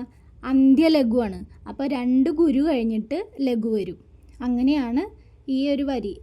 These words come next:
യരതാ ലാഘവം യാന്തി അതിൻ്റെ അർത്ഥം അതാണ്. പിന്നെ മനോത്തു ഗുരുലാഘവം.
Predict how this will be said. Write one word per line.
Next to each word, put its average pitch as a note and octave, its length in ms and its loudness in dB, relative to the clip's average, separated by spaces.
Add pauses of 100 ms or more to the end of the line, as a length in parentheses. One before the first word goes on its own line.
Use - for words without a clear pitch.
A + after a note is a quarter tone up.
യരതാ B3+ 500 -4
ലാഘവം C4 680 0
യാന്തി A3 500 -4 (380)
അതിൻ്റെ A#3 300 -8 (140)
അർത്ഥം B3 280 -10
അതാണ്. G3+ 300 -8 (420)
പിന്നെ C4+ 240 -2 (120)
മനോത്തു C4 520 -4 (100)
ഗുരുലാഘവം. G#3+ 800 -4